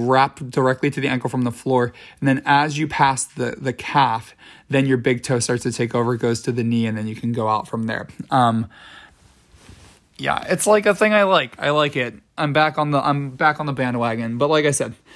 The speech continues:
that's my, like, own thought process, trying to figure out, like, why somebody chose to do that instead of just going through conditional coupe. Um, so like I said, if, if you know, reach out to me. Let me know. I'm curious. All right, next, frappe.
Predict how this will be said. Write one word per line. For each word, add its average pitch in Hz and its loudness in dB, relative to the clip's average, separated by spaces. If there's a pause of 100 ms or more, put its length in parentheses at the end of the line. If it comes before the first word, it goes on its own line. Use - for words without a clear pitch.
(260)
that's 160 2
my, 151 4
like, 123 0
own 127 0
thought - 0
process, 139 0
trying 131 0
to 123 0
figure 123 0
out, 117 2
like, 120 -4
why 110 2
somebody 117 -2
chose 113 -4
to - -10
do 110 -4
that 117 0
instead 117 -4
of 110 -6
just 113 -6
going 117 -2
through 113 -8
conditional 120 -4
coupe. 135 0 (580)
Um, 120 2 (340)
so 139 4
like 127 4
I 127 4
said, 113 -2
if, - -2
if 135 0
you 175 2
know, 151 4
reach 131 -2
out 117 2
to - -8
me. 113 -4
Let 117 0
me 120 0
know. 113 0 (200)
I'm 120 -2
curious. 113 -2 (220)
All 131 2
right, 113 2
next, - -2
frappe. 143 0